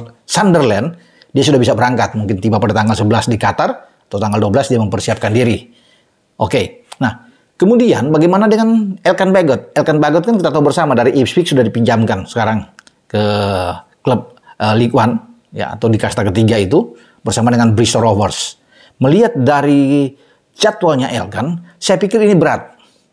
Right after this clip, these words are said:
ya, untuk melepaskan. Kenapa berat? Mungkin saja in-, ini Matt Tyler, pelatih dari Elkan di Bristol ini akan menahan dia. Karena kemarin itu Elkan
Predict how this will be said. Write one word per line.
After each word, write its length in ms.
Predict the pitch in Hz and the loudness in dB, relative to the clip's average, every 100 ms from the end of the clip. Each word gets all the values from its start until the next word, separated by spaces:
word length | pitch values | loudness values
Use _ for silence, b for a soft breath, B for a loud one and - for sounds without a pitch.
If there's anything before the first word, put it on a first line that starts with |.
| _ _ 120 | _ _ -4
ya, 320 | 131 220 B B B B | -2 -2 B B B B
untuk 240 | 123 117 | 0 2
melepaskan. 480 | 123 127 120 - 107 | 2 0 0 -2 -2
Kenapa 640 | 151 254 262 127 101 - b b b b | 0 0 0 0 -4 -14 b b b b
berat? 400 | 123 120 - - _ | -2 -2 -6 -20 _
Mungkin 320 | 170 190 180 175 | 2 2 2 2
saja 320 | 208 - 117 - - 170 123 | 2 2 -2 -10 -16 -10 -6
in-, 160 | 120 | -4
ini 560 | 143 135 123 110 90 - - | -2 2 2 0 -4 -8 -2
Matt 240 | 156 - | -2 0
Tyler, 480 | 147 147 120 151 - _ _ | 2 2 2 -4 -12 _ _
pelatih 560 | 147 139 147 170 156 | 0 2 0 2 2
dari 480 | 127 123 120 117 117 | 2 2 2 0 0
Elkan 560 | 147 135 101 117 135 135 | -2 0 -2 -4 -6 0
di 160 | 127 | 2
Bristol 400 | 110 135 123 107 | 2 2 0 0
ini 160 | 113 - | -2 -4
akan 160 | - | -2
menahan 320 | 135 127 123 123 | 0 0 0 2
dia. 240 | 123 127 - _ _ _ _ _ _ _ | 0 0 -6 _ _ _ _ _ _ _
Karena 320 | 143 175 170 | -2 0 2
kemarin 480 | 175 143 113 123 170 B B B B - | 2 2 2 -2 -4 B B B B -2
itu 160 | 147 196 | 0 2
Elkan 560 | 143 135 180 190 190 | 0 2 0 0 -4